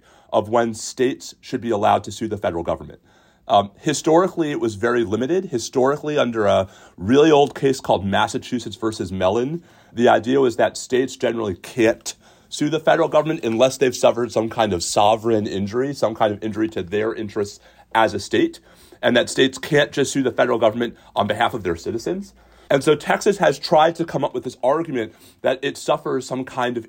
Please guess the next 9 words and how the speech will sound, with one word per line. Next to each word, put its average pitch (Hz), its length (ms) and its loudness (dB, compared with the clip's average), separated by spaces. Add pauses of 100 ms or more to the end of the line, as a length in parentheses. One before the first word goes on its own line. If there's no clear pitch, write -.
indirect 160 800 -2 (140)
economic 123 880 0
injury 107 680 -6 (500)
from 127 320 2
immigration 139 520 -2
policies 120 420 -2
that 104 100 -10
are 101 80 -2
unlawful. 92 580 -4